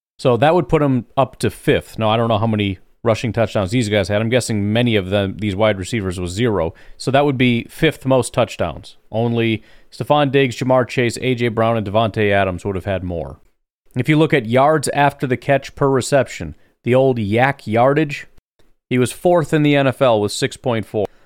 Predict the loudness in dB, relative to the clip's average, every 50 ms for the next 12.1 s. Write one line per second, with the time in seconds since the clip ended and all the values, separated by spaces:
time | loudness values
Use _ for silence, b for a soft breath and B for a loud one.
0 | _ _ -2 0 2 2 2 0 2 2 2 4 4 2 2 2 2 4 4 4
1 | 4 2 2 0 0 0 0 2 2 2 2 2 2 2 2 2 2 4 4 2
2 | 0 -2 -2 -2 0 2 2 0 0 0 -2 -2 -2 0 0 0 0 -2 -2 -2
3 | -2 -2 -2 -2 -4 -6 -6 -8 -10 -14 -20 _ _ _ _ _ -10 -2 0 2
4 | 2 2 2 0 0 2 4 4 4 4 2 0 -2 -2 0 2 4 4 4 4
5 | 2 2 2 2 2 2 0 -2 -2 -2 -2 -2 -2 -2 0 0 0 0 0 -2
6 | -4 -2 0 0 0 0 0 -4 -6 -6 -4 -8 -4 0 0 2 2 2 0 0
7 | 0 0 -2 0 0 0 0 0 0 0 -2 -6 -6 -6 -6 -6 -4 -4 -4 -4
8 | -4 -4 -6 -8 b b b b -4 0 0 2 2 2 2 2 2 2 2 0
9 | -2 -4 -6 -8 -18 -16 _ -4 -2 0 0 2 2 0 0 -2 -2 -4 -4 -4
10 | -6 _ _ _ _ _ _ -2 0 2 2 2 0 -2 -2 -2 -2 0 0 0
11 | 2 2 4 4 4 2 0 -2 -4 -6 -2 0 0 2 2 2 2 2 2 2
12 | 0 -2